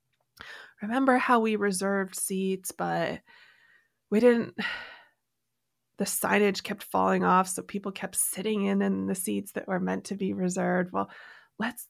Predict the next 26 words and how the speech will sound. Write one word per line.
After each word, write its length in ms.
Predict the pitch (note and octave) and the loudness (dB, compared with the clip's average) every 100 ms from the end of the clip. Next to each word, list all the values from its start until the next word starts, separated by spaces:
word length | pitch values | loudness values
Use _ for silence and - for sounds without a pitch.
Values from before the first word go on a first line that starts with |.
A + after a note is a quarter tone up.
| _ | _
let's 400 | - - - - | -2 -2 -2 -2
improve 640 | A3+ A#3 A#3 - G3 G3+ F#3 | -2 -2 -6 -4 -2 -2 -4
the 100 | F#3+ | -8
way 280 | G3 - - | -4 -4 -4
that 160 | - | -4
we 220 | - F3+ G3 | -4 -6 -6
set 280 | - G#3 | -6 -6
aside 480 | G#3+ - F3+ F3+ F#3+ | -6 -6 -4 -4 -4
reserved 460 | G3 F3+ F#3 F3+ F#3 | -2 -2 0 -2 -4
seats 360 | - - - | -6 -8 -10
for 160 | - G3+ | -10 -10
V 200 | G3+ G#3 | -6 -8
I 100 | - | -8
Ps 380 | - - A3+ - | -8 -8 -8 -12
for 120 | G#3+ | -10
this 200 | G3 - | -12 -8
next 220 | G3 - | -10 -8
time. 160 | - - | -8 0
It's 200 | A3+ A3+ | 0 0
just 280 | - E4 - | -2 0 0
so 220 | D4 - _ | 0 -4 _
easy 580 | - B3 C4 A#3+ G#3+ G#3 - - - _ _ | -8 -4 -2 -2 -4 -4 -10 -20 -20 _ _
to 100 | - | -16
forget 800 | - - - - D#4 D#4 A2 - _ _ _ _ _ | -14 -14 -14 2 6 6 4 -2 _ _ _ _ _
details 760 | - C#4 C#4 G3 F#3 F#3+ G3 G3 | 0 0 2 2 2 2 0 0
that 320 | G3+ F#3+ F#3 | 0 0 -2